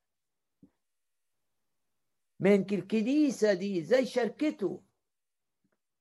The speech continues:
ازاي لما كان هو مشغول بالفقراء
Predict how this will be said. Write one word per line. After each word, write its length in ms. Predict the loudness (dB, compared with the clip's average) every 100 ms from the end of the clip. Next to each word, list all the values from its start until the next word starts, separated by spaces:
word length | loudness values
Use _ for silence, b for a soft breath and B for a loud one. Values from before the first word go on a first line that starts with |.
| _ _ -6
ازاي 380 | -2 2 2 4 4
لما 120 | 2
كان 280 | 0 0 0
هو 220 | -2 -2
مشغول 1120 | -2 -4 -4 -4 -2 -2 0 2 2 0 -4 _ _ _ _ _ _ _ _ _ _ _ _ _ _ _ _ _ _ _ _ _ _ _ _ -2 2 4 4 4 4 4 2 0 -6 _ _ _ _ _ _ _ _ _ _ _ _ _ _ _ _ _ _ _ _ -4
بالفقراء 1080 | 0 0 4 6 6 4 4 4 2 0 -8